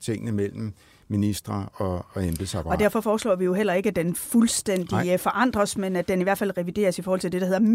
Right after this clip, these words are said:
Speaker 2: mis-, ministerbetjenings-, øh, øh, loven for, eller reglen, fordi, øh, den,
Speaker 1: Ja.
Speaker 2: øh, den, øh, kan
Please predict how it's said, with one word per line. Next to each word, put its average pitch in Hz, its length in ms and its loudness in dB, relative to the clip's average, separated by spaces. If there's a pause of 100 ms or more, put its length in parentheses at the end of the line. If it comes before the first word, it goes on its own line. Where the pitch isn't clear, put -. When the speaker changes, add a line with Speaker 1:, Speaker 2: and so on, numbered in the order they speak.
Speaker 2:
mis-, - 120 2 (840)
ministerbetjenings-, 160 800 0
øh, 165 320 -2 (480)
øh, 160 380 -4 (320)
loven 165 320 -2
for, - 120 -6
eller 165 260 0
reglen, 170 360 0
fordi, 170 540 -4
øh, 156 320 2
den, 170 160 2
Speaker 1:
Ja. 143 260 2
Speaker 2:
øh, 151 60 -4 (120)
den, 165 300 -2 (200)
øh, 151 120 -8 (200)
kan 180 180 0